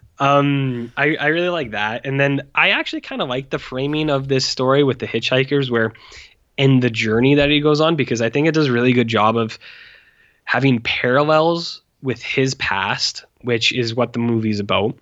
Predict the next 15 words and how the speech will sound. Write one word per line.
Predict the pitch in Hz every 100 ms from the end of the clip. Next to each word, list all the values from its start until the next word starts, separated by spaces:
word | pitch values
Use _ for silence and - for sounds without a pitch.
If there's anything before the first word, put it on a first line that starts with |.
| -
but | 135
then | 135 143
also | 147 -
parallels | 156 - 160 156 160 147
with | 143
his | 139 -
future, | 143 123 104
like | 95 101
with | 110 -
his | 107
mother, | 101 104 117 127 - - -
where | - 113
she's, | 104 123 127
like, | 123 117
this | 117 110 -